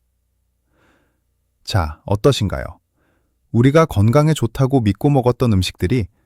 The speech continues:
사실은 내 몸을 야금야금 망치고 있었다는 사실이 참 놀랍고도 무섭죠? 하지만 너무 걱정하지 마세요. 지금부터는 계란을 어떻게 먹어야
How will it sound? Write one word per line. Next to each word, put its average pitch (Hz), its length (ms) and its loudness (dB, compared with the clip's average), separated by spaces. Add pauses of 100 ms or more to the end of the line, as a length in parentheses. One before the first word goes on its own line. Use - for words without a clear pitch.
(120)
사실은 180 560 -2
내 113 160 4
몸을 127 480 0
야금야금 127 680 0
망치고 90 420 -2
있었다는 127 420 -2
사실이 87 480 -6 (100)
참 151 340 -6
놀랍고도 90 680 -4
무섭죠? 95 560 -8 (1200)
하지만 170 440 0
너무 107 240 4
걱정하지 127 500 -2
마세요. 90 460 -4 (580)
지금부터는 139 680 0
계란을 107 420 0
어떻게 156 400 -4
먹어야 117 440 0